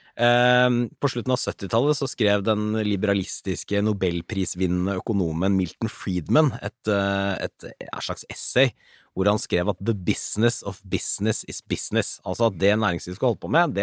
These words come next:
er overskudd, business, eh, maksimere utbytte for aksjonærene, punktum. Der har det vært et stor endring. Eh, og mye av det som først het corporate social responsibility, det har i dag endret seg til at flere og flere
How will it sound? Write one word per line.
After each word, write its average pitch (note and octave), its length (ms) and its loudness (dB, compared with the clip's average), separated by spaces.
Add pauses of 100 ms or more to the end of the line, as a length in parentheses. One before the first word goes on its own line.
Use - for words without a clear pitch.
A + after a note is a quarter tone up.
er F2+ 320 2 (500)
overskudd, D#3+ 520 4
business, C#3+ 680 2
eh, B2+ 200 4
maksimere A#2+ 520 0
utbytte G#2+ 220 -4
for A2 160 -4
aksjonærene, A2 480 -2
punktum. - 460 -8 (500)
Der G#2+ 220 4
har A#2 100 2
det G#2+ 80 -2
vært - 160 -6
et F2 80 -10
stor - 320 -8
endring. - 300 -12 (200)
Eh, A2 240 4
og A#2+ 160 4
mye A#2 220 8
av G#2+ 60 2
det F#2+ 200 4
som A2+ 380 0 (140)
først - 380 -8
het G#2+ 300 0
corporate F#2+ 440 -2
social F#2 420 -4
responsibility, F#2+ 960 2 (380)
det G#2+ 100 2
har G#2+ 120 4
i C#3 40 4
dag A#2+ 220 4
endret F2 480 -4
seg F3 160 2
til - 180 0
at - 160 0
flere F#2+ 520 0
og D#3 80 4
flere F#2 400 0